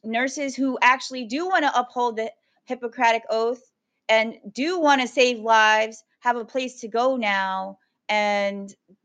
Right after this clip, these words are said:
Kimberly, thank you for joining us. Tell us a little bit about how, what, what led you to starting Remnant Nursing and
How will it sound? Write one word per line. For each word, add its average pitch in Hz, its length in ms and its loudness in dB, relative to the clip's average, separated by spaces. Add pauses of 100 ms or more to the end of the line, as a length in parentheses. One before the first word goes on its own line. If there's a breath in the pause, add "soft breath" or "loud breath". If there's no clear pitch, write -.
(140)
Kimberly, 285 580 -2 (300)
thank 302 240 0
you 302 180 -4
for 254 640 2
joining 240 420 -2
us. 247 360 -4 (260)
Tell 381 160 4
us 440 160 2
a 339 80 0
little 311 240 2
bit 269 220 4
about 240 360 0
how, 233 640 0 (400)
what, 233 340 -6
what 262 200 0
led 277 200 2
you 262 100 -6
to 240 60 -8
starting 233 440 -2
Remnant 226 360 -4
Nursing 214 680 -8
and 208 320 -2